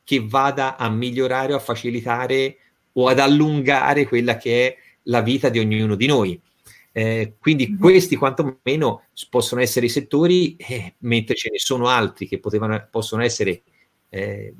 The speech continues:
Speaker 1: vec-, vecchi, fra virgolette, settori che potevano andare bene, ma basta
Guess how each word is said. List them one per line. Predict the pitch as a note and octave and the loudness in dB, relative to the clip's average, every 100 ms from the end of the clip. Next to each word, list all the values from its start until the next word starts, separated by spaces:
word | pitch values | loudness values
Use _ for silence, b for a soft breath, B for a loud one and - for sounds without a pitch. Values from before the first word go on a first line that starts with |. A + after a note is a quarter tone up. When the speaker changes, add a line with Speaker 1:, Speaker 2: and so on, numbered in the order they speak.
| - - A2+ | -20 -18 -6
Speaker 1:
vec-, | G#2+ D#3 - - _ - | 0 2 0 -8 _ -10
vecchi, | G2+ C3+ C3 B2+ | 2 2 2 -2
fra | A#2+ | 0
virgolette, | B2 B2 C#3+ A#2+ G#2+ | 0 2 2 2 0
settori | - A2 - D#3 B2+ G2 F2+ - b b b | -2 -4 -2 0 0 0 -6 -10 b b b
che | G2 | -4
potevano | A#2+ C#3+ B2+ B2 | -2 0 0 -2
andare | B2+ C3+ | 0 0
bene, | D3 C3+ D3 | 2 2 2
ma | B2 | 0
basta | G#2+ G#2+ A2+ G#2+ A2 | -2 -2 -2 -4 -4